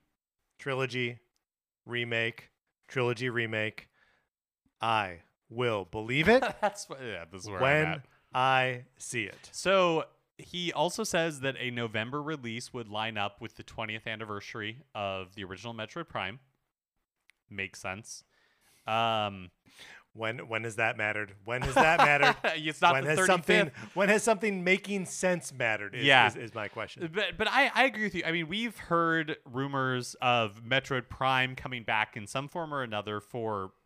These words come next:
Speaker 2: probably since twenty eighteen, twenty seventeen.
Speaker 1: Yeah, and, and this is apart from Metroid Prime four,
Speaker 2: Yeah,
Speaker 1: which is
Speaker 2: yeah.
Speaker 1: another pillar that I will believe when I see. <laughs>
Speaker 2: Um, so j-, just to throw this last part in there, or I guess two parts,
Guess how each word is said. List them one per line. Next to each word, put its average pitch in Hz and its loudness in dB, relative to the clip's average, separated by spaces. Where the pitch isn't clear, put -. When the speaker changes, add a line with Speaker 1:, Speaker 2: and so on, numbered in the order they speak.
Speaker 2:
probably 156 -4
since 135 -12
twenty 113 -8
eighteen, 165 -10
twenty 131 -8
seventeen. 123 -4
Speaker 1:
Yeah, 170 0
and, 156 -4
and 170 -2
this 170 -4
is 170 -6
apart 165 -4
from 127 -4
Metroid 120 -6
Prime 107 -6
four, 98 -14
Speaker 2:
Yeah, 127 8
Speaker 1:
which 87 0
is 123 -8
Speaker 2:
yeah. 117 2
Speaker 1:
another 127 0
pillar 113 -4
that 107 -2
I 113 0
will 180 -2
believe 147 0
when 127 -2
I 113 2
see. 110 -6
<laughs> - -12
Speaker 2:
Um, 131 6
so 165 0
j-, 127 -2
just 160 -6
to 175 -6
throw 165 2
this 135 -2
last 127 2
part 120 0
in 117 -8
there, 107 2
or 123 -4
I 117 -2
guess 113 -2
two - -6
parts, 101 -4